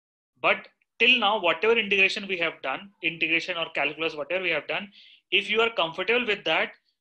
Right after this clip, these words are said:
you're done with calculus for physics. Okay, so you need to, if you're not comfortable with the calculus in physics, just revise it once again and you'll become comfortable with it, because it, calculus is a very repetitive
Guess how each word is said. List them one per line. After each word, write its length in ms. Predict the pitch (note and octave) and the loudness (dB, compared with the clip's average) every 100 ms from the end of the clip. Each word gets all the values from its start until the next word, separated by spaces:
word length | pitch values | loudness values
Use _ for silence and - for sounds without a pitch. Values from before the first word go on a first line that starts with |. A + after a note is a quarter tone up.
| _ | _
you're 140 | E3+ | -6
done 320 | F3+ F#3 C4 C4 | 0 2 2 0
with 260 | C4 - - _ _ _ - | -4 -6 -20 _ _ _ 2
calculus 580 | E3+ F3+ G#3 A3 - _ _ _ | 2 4 2 2 -4 _ _ _
for 160 | - F3+ | -2 -2
physics. 540 | F3+ E3+ D#3+ - - _ _ _ _ _ _ F3 | -2 -4 -4 -6 -14 _ _ _ _ _ _ -6
Okay, 280 | E3 A3+ - - _ | -2 -2 -4 -20 _
so 220 | - G3 | -4 -2
you 260 | G3 E3+ G#3+ | -2 -2 -2
need 260 | A3 C4 C#4+ | -2 -4 -4
to, 200 | C#4+ C#4 - | -6 -6 -6
if 160 | A#3 | -4
you're 160 | B3+ A#3 | -4 -2
not 240 | G3 C4+ A#3+ | -2 -2 -4
comfortable 560 | A3 A3 A3+ A3+ B3 | -4 -4 -2 0 0
with 120 | A3+ | -2
the 100 | A#3 | -4
calculus 500 | A3+ F#3 E3+ F3+ A3+ | -4 -2 -4 -2 -2
in 120 | A#3 - | -2 -6
physics, 380 | - A#3 C4+ - _ _ - | -2 -2 -2 -10 _ _ -2
just 280 | B3 C#4 D#3 | 0 0 -2
revise 480 | E3 E3+ F#3+ B3+ | 0 4 2 2
it 180 | C4 A3+ | -2 -2
once 320 | E3+ F#3 A#3 | -2 -2 0
again 480 | G#3+ F3 E3 G#3+ C4+ - _ _ - | -2 2 2 2 -4 -18 _ _ -4
and 160 | G3+ G#3 | -2 0
you'll 220 | G#3 - | -2 -4
become 300 | G#3 A3 A3+ | -2 -2 -2
comfortable 520 | E3 D3+ D#3+ D#3 D3+ | -6 -6 -6 -6 -6
with 160 | C#3 - | -10 -12
it, 100 | - _ | -16 _
because 300 | - E3 A3 | -8 -4 -2
it, 120 | A3 A3 _ - - _ | -2 -4 _ -20 -20 _
calculus 420 | G3+ A3 A#3 D4 | 0 2 2 2
is 100 | C4 | 2
a 80 | C4 | 0
very 220 | A#3+ C4+ | 2 2
repetitive 580 | A#3+ A3+ A#3+ B3 B3 C4 | 2 0 -2 0 0 -2